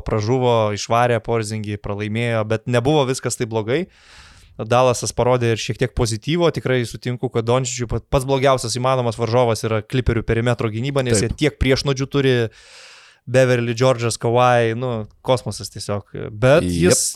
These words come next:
Speaker 1: taip pasitiki savim, su ta šypsena žaidė reguliariam sezone ir panašu, kad atkrintamosiose jis kažkaip kitaip nesijaučia. Turi jis tos patirties, eurolyginės, e, rinktinės patirties,
Speaker 2: Jo.
Speaker 1: svarbių rungtynių ir nėra taip, kad play-offai jam būtų visiškai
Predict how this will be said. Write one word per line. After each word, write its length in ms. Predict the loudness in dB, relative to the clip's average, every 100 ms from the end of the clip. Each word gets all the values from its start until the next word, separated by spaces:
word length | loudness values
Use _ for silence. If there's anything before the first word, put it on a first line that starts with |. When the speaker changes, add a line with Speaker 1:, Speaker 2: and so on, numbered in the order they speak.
| _ 2
Speaker 1:
taip 220 | 2 0
pasitiki 460 | -4 -2 -4 -4 -6
savim, 440 | -2 -2 -2 -4 -8
su 240 | -10 -10
ta 160 | -4 -2
šypsena 460 | -2 -4 -2 0
žaidė 300 | 2 2 2 2
reguliariam 480 | 2 2 4 2
sezone 460 | 0 0 2 4 2
ir 80 | 0
panašu, 320 | -2 -2 -2
kad 140 | 0 0
atkrintamosiose 720 | 0 -2 0 0 0 -2 -4
jis 80 | -4
kažkaip 320 | -4 -2 -4
kitaip 360 | -2 -2 -2 -2
nesijaučia. 600 | -4 -2 0 0 0 -6 -8 -20 -16 0
Turi 240 | 4 4
jis 80 | 0
tos 160 | -4
patirties, 560 | -4 -4 -4 2 2 2 -2 -4
eurolyginės, 800 | -4 -2 0 0 0 -2 -4 -6
e, 140 | -6 -8 -8 -8
rinktinės 480 | -10 -8 -6 -4 -4
patirties, 480 | -6 -6 -4 -4 -2
Speaker 2:
Jo. 80 | 0
Speaker 1:
svarbių 300 | 0 0 -2
rungtynių 400 | -4 -6 -4 -2 -4
ir 60 | -6 -18 -6
nėra 300 | 0 2 2
taip, 160 | 0 -2
kad 160 | -6 _ _ -4
play-offai 480 | 0 4 2 2 0
jam 160 | 0
būtų 380 | -4 -4 -4 -4
visiškai 640 | -4 -4 -6 -4 -2 -2